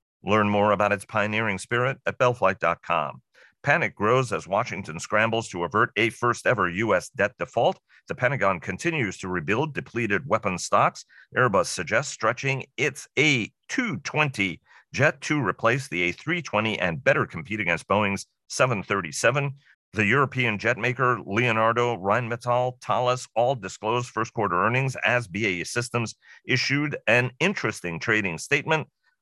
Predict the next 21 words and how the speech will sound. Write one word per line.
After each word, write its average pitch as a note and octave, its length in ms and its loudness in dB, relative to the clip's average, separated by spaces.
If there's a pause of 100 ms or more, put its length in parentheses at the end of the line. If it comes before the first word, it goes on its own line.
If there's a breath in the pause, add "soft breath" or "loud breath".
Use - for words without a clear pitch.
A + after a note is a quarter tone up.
(200)
Lessors B2+ 720 2
AerCap B2+ 460 0 (100)
and B2+ 300 2
Air A2 220 0
Lease B2+ 360 -6
report, C3+ 540 0
along A#2 380 4
with G2+ 320 0
Embraer, G2+ 680 2
H A2 240 -2
I F#2 340 4
I, F2+ 40 0
Mercury, F#2+ 640 -2
and G#2 320 2
Spirit G2+ 480 0
Aerosystems, G2 640 -4
as D#2+ 120 -8
well F#2+ 200 2
as D#2+ 160 -2
many F2 240 0
others. C3 320 0